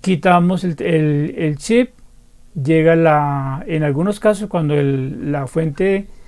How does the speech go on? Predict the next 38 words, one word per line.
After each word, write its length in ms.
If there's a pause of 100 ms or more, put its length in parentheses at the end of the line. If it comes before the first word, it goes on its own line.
(300)
de 180
arranque, 680 (380)
eh, 160
viene 300
de 100
manera 300
externa, 480
pues 300 (100)
al 140
quitar 260
el 100
chip 260 (100)
aparece, 640 (160)
es 100
posible 440
que 100
aparezca. 560 (680)
O 140
lo 120
quitamos 480
y 120
sigue 440
el 80
problema 440
de 120
que 160
no, 400 (800)
de 120
que 140
no 80
aparece 360
el 60
voltaje, 560
y 140
es 100
porque 480
el 240
diodo 720